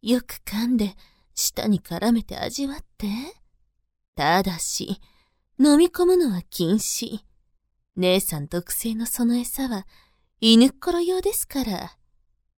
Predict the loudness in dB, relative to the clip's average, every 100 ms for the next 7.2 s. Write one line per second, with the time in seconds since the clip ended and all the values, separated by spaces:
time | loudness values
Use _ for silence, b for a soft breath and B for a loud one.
0 | _ -2 0 2 0 -2 -4 -2 0 0
1 | -2 -2 2 4 4 2 2 2 2 0
2 | 2 2 0 -4 -4 _ _ _ -8 -2
3 | 0 0 -4 -10 -8 -6 -6 -6 -8 -8
4 | -8 -10 _ _ _ _ _ _ _ _
5 | _ _ _ _ _ _ 4 6 6 4
6 | 0 -6 -8 -6 -4 -4 -4 -4 -2 -2
7 | -4 -10